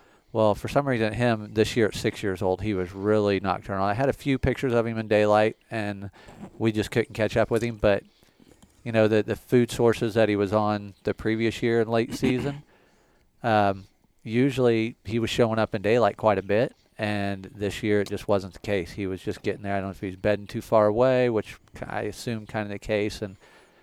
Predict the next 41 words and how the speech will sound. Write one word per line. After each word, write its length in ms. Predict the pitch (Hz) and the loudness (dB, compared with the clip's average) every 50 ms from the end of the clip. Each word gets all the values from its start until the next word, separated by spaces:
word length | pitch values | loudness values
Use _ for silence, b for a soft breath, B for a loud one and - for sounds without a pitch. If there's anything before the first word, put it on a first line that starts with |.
| b b - | b b 2
like 180 | 123 117 - | 4 4 6
I, 120 | 120 110 104 _ | 4 2 0 _
you 120 | - 127 110 | -6 -6 -4
know, 140 | 104 104 95 | -2 -4 -4
said 240 | - - 123 107 | -2 2 2 2
in 60 | 101 104 | 2 2
the 120 | 104 101 | 0 0
other, 220 | 104 104 104 95 _ _ _ _ - 113 | 2 2 0 -2 _ _ _ _ -10 -8
uh, 220 | 107 107 107 107 | -6 -6 -6 -6
time, 300 | - - 104 98 98 95 | -4 -4 -6 -6 -6 -4
last 240 | 98 98 98 - - | -4 -4 -4 -4 -6
time 140 | 107 98 95 | -8 -6 -4
we 120 | 98 98 | -4 -4
all 100 | 98 98 | -4 -2
got 180 | 95 101 98 - | -2 -2 -4 -4
together, 320 | - 95 98 95 95 92 95 | -4 -4 -2 -2 0 0 -2
there's 180 | 92 95 92 | -2 -2 2
other 180 | 104 101 95 92 | 2 2 2 2
guys 220 | 87 101 92 92 | 0 0 0 0
that 100 | 95 98 | -2 -4
hunt 160 | 87 104 98 - | -6 -6 -6 -4
that 160 | 101 - - | -6 -6 -4
property. 500 | - 101 92 92 - 98 87 90 95 - b b b b b b b b b b b _ _ _ _ | -4 -2 -2 -2 -4 -6 -8 -8 -10 -10 b b b b b b b b b b b _ _ _ _
So 320 | - - - 110 104 101 | -12 -2 2 2 4 4
I 80 | 101 101 | 4 2
think 220 | - - 113 95 | 0 -2 -6 -4
that 180 | - 113 104 98 | 0 0 0 0
had 220 | 92 101 101 98 | 0 -2 -2 0
a 40 | 107 | 2
little 200 | 98 98 101 95 | 2 2 2 0
t-, 140 | - - 110 - | 0 -6 -8 -4
bit 200 | - 101 90 - | -2 -4 -4 -4
to 60 | 98 | -6
do 120 | - 104 98 | -2 -2 0
with 160 | 95 92 - | 0 0 -2
it. 60 | 101 | -2
I 100 | 98 95 | -2 -2
think 200 | - 104 98 - | -2 -6 -12 -6
they 120 | - 98 95 | -4 -2 -2
were 140 | 92 95 | -2 -4
kinda, 480 | - - 101 95 92 92 92 92 90 - | -6 -6 -8 -8 -6 -4 -4 -4 -4 -6